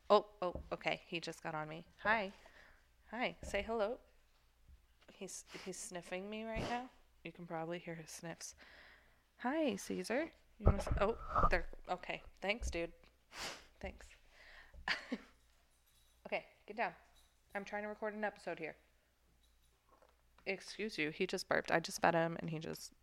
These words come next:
burped out his food. Someone decided that when I hit record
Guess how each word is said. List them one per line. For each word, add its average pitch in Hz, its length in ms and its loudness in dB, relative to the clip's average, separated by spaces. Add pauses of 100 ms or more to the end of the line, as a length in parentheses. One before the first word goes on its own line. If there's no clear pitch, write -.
(240)
burped - 240 2
out - 160 6
his - 140 -6
food. - 260 -6 (580)
Someone 240 360 10
decided 196 500 8 (140)
that 175 180 -2 (140)
when 185 240 6
I 180 160 2 (100)
hit 254 240 12
record 196 500 4